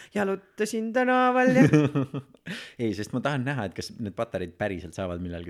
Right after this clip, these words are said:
Speaker 2: tühjaks, see ei ole siiamaani kunagi juhtunud. Äh, ühesõnaga, et, äh, ja me võime teisele inimesele öelda sihukest asja,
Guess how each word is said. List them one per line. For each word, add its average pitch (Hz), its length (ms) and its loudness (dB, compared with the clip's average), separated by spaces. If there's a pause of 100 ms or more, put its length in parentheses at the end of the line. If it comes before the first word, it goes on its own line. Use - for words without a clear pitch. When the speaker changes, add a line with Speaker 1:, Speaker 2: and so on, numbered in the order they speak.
Speaker 2:
tühjaks, 92 320 -8
see - 80 -10
ei 92 80 -6
ole 95 80 -8
siiamaani 90 320 -8
kunagi 92 320 -8
juhtunud. - 320 -18 (480)
Äh, 87 300 -8 (800)
ühesõnaga, 98 560 -4 (560)
et, - 400 -14
äh, 92 280 -8 (120)
ja 104 100 -6
me 104 120 -6
võime 117 200 -4
teisele 110 380 -4
inimesele 92 380 -6
öelda 87 180 -8
sihukest - 320 -12
asja, 127 320 -8